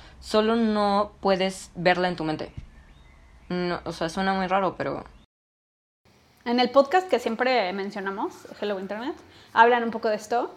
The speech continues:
Speaker 2: y, eh, y mencionan algo muy interesante, que es que el papá de uno de ellos no puede, no, ti-, no puede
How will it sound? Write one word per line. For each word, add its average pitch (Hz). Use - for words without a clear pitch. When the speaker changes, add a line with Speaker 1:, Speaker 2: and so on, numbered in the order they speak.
Speaker 2:
y, 214
eh, 196
y 214
mencionan 214
algo 240
muy 233
interesante, 208
que 240
es 240
que 220
el 208
papá -
de 214
uno 226
de 240
ellos 247
no 208
puede, 202
no, 214
ti-, -
no 220
puede 202